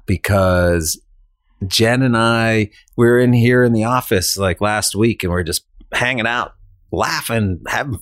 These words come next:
fun. We're doing work, you know, but, but it was so great. It's like, huh, we, look at us. We're not like, "Oh, we gotta get home, make dinner. We gotta do it." You know, all of a sudden it's Jen and John again, which is what it was,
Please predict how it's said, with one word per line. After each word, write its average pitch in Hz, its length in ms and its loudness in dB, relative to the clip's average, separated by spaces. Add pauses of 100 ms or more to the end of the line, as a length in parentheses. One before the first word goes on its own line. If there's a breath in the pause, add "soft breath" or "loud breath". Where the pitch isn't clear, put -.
fun. 135 340 2
We're 110 120 0
doing 113 380 0
work, 123 440 0
you 120 100 0
know, 120 240 2
but, 120 260 0 (840 loud breath)
but 139 160 4
it 135 100 0
was 127 180 2
so 165 200 0
great. 165 340 0
It's 110 160 -4
like, 123 160 -2
huh, 196 280 -2 (500)
we, 147 460 2
look 214 280 -2
at 104 160 -2
us. - 500 -2 (220)
We're 135 200 2
not 170 280 -2
like, 135 280 -2
"Oh, 143 200 0
we 131 80 0
gotta 143 160 0
get 127 160 0
home, 139 280 2
make 123 240 0
dinner. 127 320 2
We 107 120 0
gotta 135 200 -2
do 123 260 2
it." - 120 -8
You 151 140 0
know, 120 300 -2 (520 soft breath)
all 147 140 0
of 147 80 -6
a 143 40 0
sudden 151 540 0
it's - 460 0
Jen 92 340 -2
and 101 140 0
John 151 300 0
again, 82 520 -4
which 95 240 0
is 95 180 -2
what 101 220 0
it - 140 -2
was, 123 680 -2